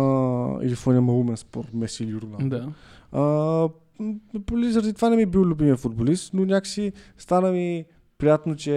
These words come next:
Speaker 1: нали, се представя толкова добре
Speaker 2: Да.
Speaker 1: в момента и че ако това ще му е последното световно с Аржентина, ще бъде
Speaker 2: Не,
Speaker 1: наистина
Speaker 2: и това, това, това
Speaker 1: добро
Speaker 2: трябва да се
Speaker 1: световно.
Speaker 2: надъха, според мен ще го надъха и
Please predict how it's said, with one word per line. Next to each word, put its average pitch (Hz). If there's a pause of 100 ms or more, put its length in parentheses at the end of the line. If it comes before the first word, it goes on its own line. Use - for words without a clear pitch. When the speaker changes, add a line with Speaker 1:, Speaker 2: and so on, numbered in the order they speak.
(200)
Speaker 1:
нали, 143
се 139
представя 135
толкова 127
добре 143
Speaker 2:
Да. 139
Speaker 1:
в 139
момента 120
и 131
че 131
ако 127
това 139
ще -
му 143
е 131
последното 127
световно 123
с -
Аржентина, 131 (120)
ще -
бъде 131
Speaker 2:
Не, 127
Speaker 1:
наистина 190
Speaker 2:
и 185
това, 214
това, 208
това 196
Speaker 1:
добро 151
Speaker 2:
трябва 196
да 185
се -
Speaker 1:
световно. 170
Speaker 2:
надъха, 175
според 165
мен 170
ще -
го 156
надъха 160
и 143